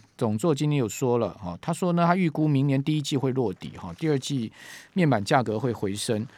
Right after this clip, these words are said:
还有台积电不是要到日本熊本去投产吗？哦，去生产，好，去建厂。那今天传出来啊，说缺工啊，成为当前最大的难题了哈。好，日本要找半导体人才啊，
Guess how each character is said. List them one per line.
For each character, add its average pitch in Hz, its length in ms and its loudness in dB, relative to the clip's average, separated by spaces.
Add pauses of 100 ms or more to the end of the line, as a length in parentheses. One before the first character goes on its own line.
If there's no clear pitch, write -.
(160)
还 196 120 2
有 175 60 4
台 165 140 2
积 175 140 0
电 196 160 6
不 170 60 2
是 185 80 6
要 170 60 8
到 175 180 6
日 175 120 6
本 131 140 4
熊 139 240 2
本 135 180 2
去 139 560 2 (220)
投 123 180 0
产 110 280 -4
吗？ 120 280 -4 (240)
哦， 120 120 -2
去 135 400 0
生 139 240 2
产， 101 280 -2
好， 104 140 -4
去 123 400 -2
建 120 220 0
厂。 98 220 -4 (380)
那 180 100 2
今 196 120 2
天 202 140 6
传 156 200 4
出 170 140 4
来 127 180 6
啊， 117 180 4
说 160 460 2
缺 156 260 4
工 147 260 2
啊， 104 160 -2
成 135 220 0
为 139 100 2
当 143 200 2
前 117 200 0
最 131 180 0
大 113 200 2
的 104 160 -2
难 104 240 -4
题 78 220 -10
了 85 120 -8
哈。 82 180 -8 (1120)
好， 123 140 -2
日 202 120 8
本 151 140 8
要 165 80 10
找 131 160 6
半 156 160 6
导 135 100 6
体 135 140 2
人 113 180 2
才 113 220 0
啊， 98 260 -2